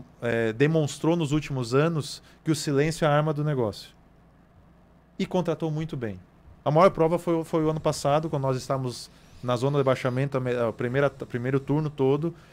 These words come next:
e foi feita uma janela de metade do ano muito boa, do qual nos deu um gás a mais, nos deu qualidade a mais, e nós pudemos fazer a campanha que foi. Então, se eu posso, uma coisa que eu, que eu tenho o prazer de poder ver hoje dos, com os meus próprios olhos,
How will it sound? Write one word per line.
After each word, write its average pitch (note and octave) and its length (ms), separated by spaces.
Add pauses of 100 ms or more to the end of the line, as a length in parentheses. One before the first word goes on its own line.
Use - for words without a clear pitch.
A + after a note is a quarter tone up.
(160)
e C3+ 80
foi D3 160
feita D3+ 260
uma D3+ 140
janela C#3+ 580
de B2 100
metade C3+ 340
do C#3 80
ano D3+ 160
muito F3 360
boa, C#3+ 340 (200)
do E3+ 100
qual E3+ 240
nos F3+ 160
deu E3 320 (240)
um D3 140
gás D3 320
a C3+ 60
mais, D3 360
nos C#3+ 80
deu D3 120
qualidade C#3 440
a D3 60
mais, D3 280
e E3 40
nós E3 160
pudemos D#3 360
fazer D3 240
a D3+ 60
campanha D3 360
que D3 100
foi. G#2+ 280 (420)
Então, D#3+ 380
se F3 120
eu E3 60
posso, F#3+ 420
uma F#3 120
coisa E3+ 320
que D#3 120
eu, D3+ 120 (300)
que C#3 80
eu C3+ 80
tenho D3+ 240
o D3 40
prazer D3 760
de A2 160
poder C3+ 340
ver C#3+ 240
hoje C#3+ 340
dos, B2+ 200
com - 120
os A2+ 120
meus C3+ 260
próprios D3 400
olhos, C3+ 440